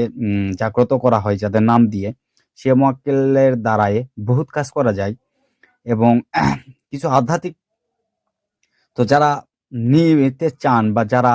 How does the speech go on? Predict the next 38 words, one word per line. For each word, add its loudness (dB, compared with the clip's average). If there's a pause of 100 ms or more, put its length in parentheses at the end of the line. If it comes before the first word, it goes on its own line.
(160)
প্রকৃতপক্ষে -8
এই 0
বিষয়ে 0
জানেন 0
তারা -6
হয়তো -8
বা -4
আর -4
এই -4
বিষয়ে -8
প্রশ্ন -10
করবেন -2
না। -14 (720)
তো -2
এর 2
কি -10 (220)
ক্ষমতা -2
বা -2
এর 0
কি -12
কার্যকারিতা, -4 (120)
এটি -6
আমি 2
বলবো, -2
এর 0
কোনো 0
কার্যকারিতাই -4
নাই। 2 (420)
প্রকৃতপক্ষে -6
এর -2
যে -6
কার্যকারিতা, -6
এটি -6
সম্পূর্ণ 0
আল্লাহর -2
কালামের -6
কার্যকারিতা। -16 (720)
তো -2